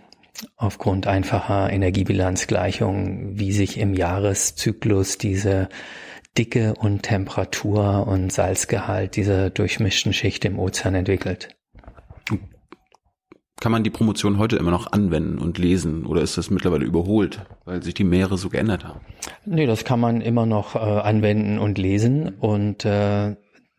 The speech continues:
Speaker 1: das ist halt ein Baustein, wenn man jetzt so ein richtiges, komplexes, dreidimensionales, äh, Klimamodell baut, wo ja auch ein Ozeanzirkulationsmodell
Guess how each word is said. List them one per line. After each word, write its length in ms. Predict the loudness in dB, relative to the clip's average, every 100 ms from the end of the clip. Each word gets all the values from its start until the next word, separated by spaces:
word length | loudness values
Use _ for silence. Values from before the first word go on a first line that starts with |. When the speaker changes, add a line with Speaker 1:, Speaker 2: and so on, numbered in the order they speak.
| -8
Speaker 1:
das 220 | -6 -4
ist 180 | -4 -2
halt 280 | -2 -2
ein 260 | -2 0 0
Baustein, 760 | 2 2 2 0 0 0 2
wenn 140 | 0 0
man 160 | 0
jetzt 220 | 0 -2 -2
so 200 | -2 0
ein 180 | -2
richtiges, 520 | 0 -2 0 -2 -2 -2
komplexes, 880 | -4 -4 0 0 0 0 -2 -2
dreidimensionales, 1400 | -4 -2 0 2 2 0 0 2 2 2 0 0 -4 -4
äh, 100 | -4
Klimamodell 760 | -4 0 2 2 2 2 2 2
baut, 640 | 0 2 2 2 0 -6 -6
wo 200 | -4 0
ja 180 | 0
auch 160 | 0 -2
ein 80 | 0
Ozeanzirkulationsmodell 1700 | 0 0 0 -2 -2 -4 -2 -4 -2 -2 -2 -2 -4 0 0 0